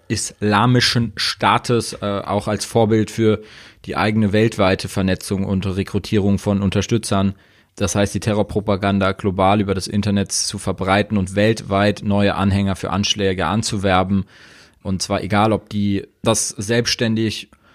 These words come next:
machen, ohne einen direkten Befehl und sich nur selbstständig radikalisieren und losschlagen oder ob es dann doch vielleicht Verbindungen gibt.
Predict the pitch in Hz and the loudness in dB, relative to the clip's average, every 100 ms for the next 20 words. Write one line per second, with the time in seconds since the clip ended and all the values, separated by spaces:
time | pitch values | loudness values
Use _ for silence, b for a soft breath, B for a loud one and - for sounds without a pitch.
0 | b 101 113 - 113 104 107 117 110 104 | b 0 0 0 -2 0 2 2 2 0
1 | 104 107 117 117 - 110 104 104 B _ | 0 0 -2 -2 0 2 2 0 B _
2 | - 95 - 135 131 135 139 b b b | -6 -4 2 4 4 2 -2 b b b
3 | - 110 107 110 101 107 104 101 107 104 | -10 -6 -4 -4 -4 0 0 2 0 0
4 | - 107 101 98 101 101 104 104 104 101 | 0 2 2 -2 -6 -2 -2 0 -2 -2
5 | 104 110 107 104 107 113 - - - - | 0 2 2 2 0 0 -2 -8 -6 -2
6 | 101 98 107 104 101 95 101 107 98 - | 0 2 2 0 -2 -2 -2 -2 -4 -6
7 | - 104 98 101 - - - - 98 95 | -4 -2 0 0 -4 -20 -20 -8 -4 -2
8 | - 95 113 117 110 110 107 | -2 0 2 2 2 2 -2